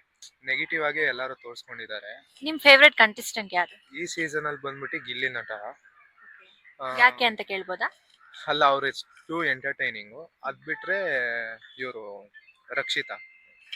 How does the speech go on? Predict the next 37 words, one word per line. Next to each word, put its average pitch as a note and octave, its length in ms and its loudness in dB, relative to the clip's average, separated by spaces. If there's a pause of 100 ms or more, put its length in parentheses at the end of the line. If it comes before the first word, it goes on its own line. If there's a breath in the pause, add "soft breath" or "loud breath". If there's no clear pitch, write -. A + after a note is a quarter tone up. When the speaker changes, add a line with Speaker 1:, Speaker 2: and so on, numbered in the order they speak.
(560 loud breath)
Speaker 2:
ಆ, C#4+ 240 12
ಈ D4 200 8
ಹೋಲ್ D4+ 400 12
ವೀಕ್, C4 420 2
ಆ, G#3+ 240 12
Bigg G3+ 200 -2
Boss B3 300 8
ವೀಕ್ A#3+ 260 2
ಆದ್ಮೇಲೆ G3+ 1000 8
ವೀಕೆಂಡ್ E4+ 360 6
ಎಪಿಸೋಡ್ B3+ 360 4
ಅಲ್ಲಿ A#3 160 2
ಸುದೀಪ್ B3 320 -8
ಸರ್ G#3+ 220 6
ಬರ್ತಾರೆ, F3 680 -4
like A3 200 4
Weekend A#3 380 0
with, G#3 300 2
ಆ, F#3 400 4 (160)
ಸುದೀಪ G#3+ 360 -4
ಅಂತ. E3+ 260 -6 (360 loud breath)
ಆ C#4+ 260 12
ಇದ್ರಲ್ಲಿ C4 560 8
ಅವ್ರ C#4 280 12
ಒಪಿನಿಯನ್ E4 520 4
ಏನಿದೆ G3 320 -4
ನಿಮ್, F3 320 -14
ಅವ್ರು B3 460 8 (220)
ಹೇಳ್ದ C4 320 6
ಕಂಟೆಸ್ಟೆಂಟ್ಸ್ B3+ 580 4
ಗಳಿಗೆ A#3 220 8
ಕೊಡ್ತಿರೋಂಥ A#3 520 4
ಸಜೆಷನ್ A3+ 480 2
ಸರಿ A#3 240 8
ಅನ್ಸ್ತಾ G#3+ 320 4
ಇದೆಯಾ F3 200 -10
ನಿಮಗೆ? F3 400 -14